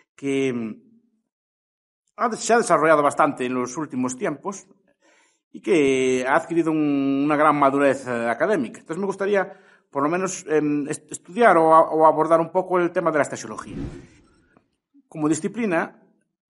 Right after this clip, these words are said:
estudia, pues, una serie de fenómenos que se dan en la política. Estudia, por ejemplo, el,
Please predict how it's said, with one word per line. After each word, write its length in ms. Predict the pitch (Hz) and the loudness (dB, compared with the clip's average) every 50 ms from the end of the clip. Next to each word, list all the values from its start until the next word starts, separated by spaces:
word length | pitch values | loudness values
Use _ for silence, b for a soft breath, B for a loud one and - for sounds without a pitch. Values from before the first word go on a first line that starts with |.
| _ _ | _ _
estudia, 540 | - 139 - - 185 180 180 196 214 214 214 | -14 -12 -6 -2 0 2 4 6 6 4 2
pues, 140 | - 135 135 | -2 -6 -2
una 120 | 147 147 | 0 0
serie 200 | 139 - 151 160 | 0 0 0 0
de 100 | 165 180 | 0 0
fenómenos 420 | 175 180 160 156 160 165 185 196 190 | 0 0 0 0 0 0 -2 -4 -4
que 120 | - 196 | -6 -8
se 120 | - 147 135 | -6 -2 -2
dan 200 | 135 127 120 117 | -2 -2 -2 -2
en 60 | 117 | -4
la 100 | 117 113 | -4 -4
política. 400 | - 135 190 220 - 131 - - | -6 -6 -8 -8 -8 -10 -12 -14
Estudia, 320 | - - - - 127 127 127 | -14 -16 -12 -8 -8 -8 -8
por 120 | 131 131 | -8 -8
ejemplo, 360 | 131 147 147 139 156 175 180 | -6 -6 -6 -4 -4 -4 -2
el, 260 | 196 170 147 123 117 | -2 -4 -6 -6 -10